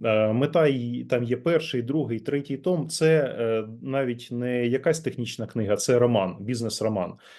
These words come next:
Як там у одного хлопця, е, наскільки я пам'ятаю, Алекс Рого, мо-, е, можу помилятись, тому що я читав її, мабуть, е, років п'ятнадцять тому. А, проблеми на заводі, і він їх вирішує системним, е, чином через теорію обмежень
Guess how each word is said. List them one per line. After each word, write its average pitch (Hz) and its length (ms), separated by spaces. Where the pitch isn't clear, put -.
Як 117 280
там 113 340
у 113 60
одного 127 380
хлопця, 147 640
е, 117 100
наскільки 120 380
я 113 40
пам'ятаю, 117 440
Алекс 110 400
Рого, 101 280
мо-, 104 260
е, 110 40
можу 107 420
помилятись, 147 520
тому 120 260
що 123 320
я 117 100
читав 113 380
її, 110 200
мабуть, 107 500
е, 107 120
років 117 300
п'ятнадцять 107 520
тому. 104 320
А, 113 160
проблеми 151 500
на 139 120
заводі, 143 500
і 151 260
він 170 220
їх - 160
вирішує 127 500
системним, 117 720
е, 110 440
чином 117 540
через 120 500
теорію 127 680
обмежень 110 680